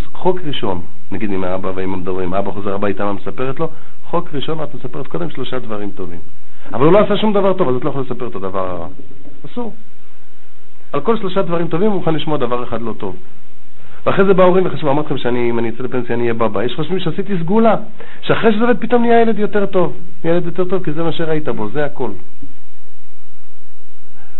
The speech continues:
זה שהילד ישב היום בשקט ולא הפריע ולא צרח, לא שבר חלונות וזה, אף אחד לא מדבר עליו, נכון? זה שהוא התפלל כמו בן אדם, הוא בירך כמו בן אדם, לא, הוא אף פעם לא בירך כמו בן אדם, כי תמיד אתה רוצה ממנו יותר ממה שהוא עושה.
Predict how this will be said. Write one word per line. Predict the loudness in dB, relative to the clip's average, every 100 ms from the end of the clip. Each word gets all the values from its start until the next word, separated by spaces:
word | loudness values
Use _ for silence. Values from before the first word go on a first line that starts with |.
| 2
זה | 4 4
שהילד | 4 4 2
ישב | 2 2
היום | 2
בשקט | 2 0 0 0 0 0
ולא | 0 0
הפריע | 0 0 2 2
ולא | 2 0 0
צרח, | 0 0
לא | 0
שבר | -2 -2 -2
חלונות | -2 -2
וזה, | -2 -2
אף | -2
אחד | 0
לא | 0
מדבר | 0 0 -2 -2
עליו, | -2 -2
נכון? | -2 -2 -2 -2 -2 0
זה | 0
שהוא | 2 0
התפלל | 0 0 0
כמו | 0 -2
בן | 0 0
אדם, | 0 0 0
הוא | 0
בירך | -2 -2 -2
כמו | -2
בן | -2
אדם, | 0 0
לא, | 0
הוא | -2 -4
אף |
פעם | -2 -2
לא |
בירך | -2 -2
כמו | -2
בן |
אדם, | -4
כי | -2
תמיד | -4
אתה | -2
רוצה | -2 -2
ממנו | -2
יותר | 0 0
ממה | 0
שהוא | -2 -2
עושה. | -2 -2